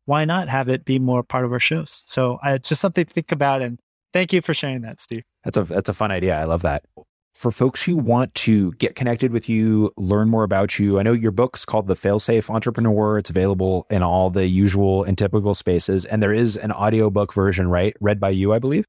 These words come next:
Speaker 1: Yes, read by me.
Speaker 2: And I really do recommend that you pick it up. It's, it is an excellent book. It's very digestible. It's very actionable, and it, it, it's multidimensional. And that's one of the reasons why I wanted to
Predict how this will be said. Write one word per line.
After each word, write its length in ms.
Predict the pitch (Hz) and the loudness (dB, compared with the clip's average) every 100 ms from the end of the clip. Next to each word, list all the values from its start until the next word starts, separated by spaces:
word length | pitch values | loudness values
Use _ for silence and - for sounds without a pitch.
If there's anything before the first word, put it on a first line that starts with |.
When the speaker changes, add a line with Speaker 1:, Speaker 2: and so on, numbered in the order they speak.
| _ | _
Speaker 1:
Yes, 420 | - 127 - - - - | -4 -4 -4 -10 -8 -4
read 120 | 123 | -2
by 140 | 120 110 | -2 -6
me. 140 | 98 _ _ | -14 _ _
Speaker 2:
And 120 | 104 | -4
I 60 | 90 | -2
really 340 | 90 113 117 | 2 2 2
do 380 | 95 101 101 92 - 87 | 2 0 0 -2 -8 -4
recommend 440 | 95 95 98 92 | -4 -2 -2 -2
that 100 | 85 | -4
you 80 | 92 | -6
pick 240 | 87 85 85 | -8 -6 -2
it 60 | |
up. 180 | 87 78 | -2 -2
It's, 200 | 82 - | -2 -4
it 200 | - 92 | -2 0
is 460 | 98 95 95 92 - - | 0 2 0 -2 -4 -12
an 60 | 87 _ | -20 _
excellent 420 | 101 - 120 107 95 | -6 -2 -2 -2 0
book. 260 | 95 - - | -2 -2 -6
It's 380 | 90 - - - - | -6 -4 -6 -8 -10
very 440 | 87 90 90 92 | -4 0 2 2
digestible. 800 | 80 80 90 104 113 104 101 98 | 2 0 0 0 -2 0 0 0
It's 180 | 92 - | -2 -4
very 180 | 82 - | -6 -4
actionable, 720 | 87 92 - 101 87 87 85 | -4 -2 -2 0 2 2 0
and 140 | 85 80 | -2 -4
it, 100 | - | -2
it, 120 | 95 | -2
it's 340 | - 95 - - | -2 -4 -4 -4
multidimensional. 920 | 110 113 123 117 95 87 85 69 76 76 | 0 0 2 0 0 -2 -4 -4 -6 -8
And 140 | 87 82 | -8 -6
that's 380 | 78 - - - | -6 -8 -8 -12
one 220 | 90 90 | -4 -2
of 80 | 85 | 2
the 40 | |
reasons 380 | 85 82 85 82 | 2 2 2 -4
why 160 | 87 80 | -4 -4
I 40 | |
wanted 260 | 78 80 78 | -2 -4 -2
to 180 | 80 | -4